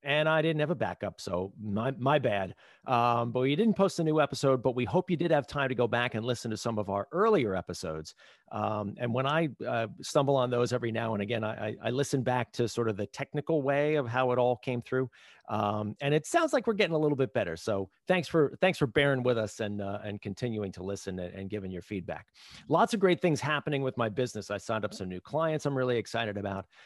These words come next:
I'm also bringing in some new talent to help with those clients. So lots to look forward to here as twenty twenty-one, uh, continues to chug along.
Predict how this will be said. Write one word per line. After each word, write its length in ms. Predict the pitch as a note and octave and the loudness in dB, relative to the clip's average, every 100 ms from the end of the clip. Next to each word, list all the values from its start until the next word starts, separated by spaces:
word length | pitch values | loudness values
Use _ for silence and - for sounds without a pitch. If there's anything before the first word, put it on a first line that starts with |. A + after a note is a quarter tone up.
| - | -8
I'm 120 | A#2 | -2
also 220 | A#2 - | 0 -2
bringing 300 | A2 A#2 A2+ | -4 -2 -2
in 100 | A2+ | -6
some 160 | A2 A2 | -6 -8
new 140 | G2+ | -8
talent 480 | G2 - C3+ C#3 C3 | -10 -8 -6 -4 -6
to 80 | - | -10
help 380 | - D#3 E3 - | -4 0 0 0
with 100 | - | -2
those 200 | A2 - | -4 -4
clients. 440 | - A2+ A2 G2+ | -6 -4 -4 -6
So 300 | - G#2 F#2+ _ _ - | -6 -4 -6 _ _ -4
lots 420 | C3 D3 D#3 - | 0 0 0 -4
to 120 | C#3 | -4
look 200 | B2 A2 | -4 -6
forward 360 | - A2 G#2+ G2 | -4 -2 -4 -6
to 340 | - F2+ F2+ - _ - | -6 -4 -6 -10 _ -6
here 300 | B2 G#2+ A2 | -2 -2 -2
as 260 | A2 G2+ | -4 -6
twenty 300 | - A#2 A2 | -6 -6 -6
twenty-one, 640 | - A2+ G#2 G2+ G2+ G2 F2+ _ _ - | -6 -6 -4 -4 -4 -4 -8 _ _ -4
uh, 220 | F#2+ F#2 - | -4 -4 -6
continues 480 | G#2 - G#2 F#2 - | -6 -4 -4 -4 -8
to 60 | |
chug 260 | F#2 G2+ F#2 | -8 -6 -4
along. 360 | E2+ E2+ E2 | -4 -6 -8